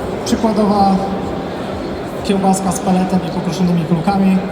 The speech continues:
tutaj Monika pokazuje, jak to wykonać. Wsypujemy wszystko do wiadra, drobny dwumilimetrowy pelet. Do tego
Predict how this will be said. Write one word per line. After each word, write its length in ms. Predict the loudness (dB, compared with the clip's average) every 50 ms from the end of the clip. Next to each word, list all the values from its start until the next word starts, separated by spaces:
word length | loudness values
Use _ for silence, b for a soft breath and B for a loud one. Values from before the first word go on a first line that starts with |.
| -6 -6 -6 -6 -4 -4
tutaj 200 | 0 0 2 2
Monika 400 | 2 2 0 0 0 0 0 0 0 0 -2 -4 -4 -4
pokazuje, 460 | -2 0 0 0 0 2 2 2 2 2
jak 200 | 2 0 0 -2
to 80 | -2
wykonać. 540 | -2 -2 0 0 2 2 2 2 2 0 0 -4 -6 -8 -8 -6
Wsypujemy 500 | -6 -6 -4 -2 0 2 2 2 2 2
wszystko 360 | 0 -2 -4 -4 -2 -2 -2
do 120 | -2 0 0
wiadra, 480 | 2 2 2 2 2 0 0 0 0 -2 -4 -6 -6 -4 -2
drobny 320 | 0 0 0 2 2 0
dwumilimetrowy 960 | 0 0 -2 -2 -2 0 0 0 0 0 0 0 0 0 0 -2 -2 -2 -2 -2 -4 -4 -8 -8 -6 -2
pelet. 380 | -2 0 2 2 0 0 -2 -6 -10 -10 -10 -10 -12 -12 -12 -8 -6
Do 80 | -4 -4
tego 400 | -2 -2 -2 0 0 -2 -2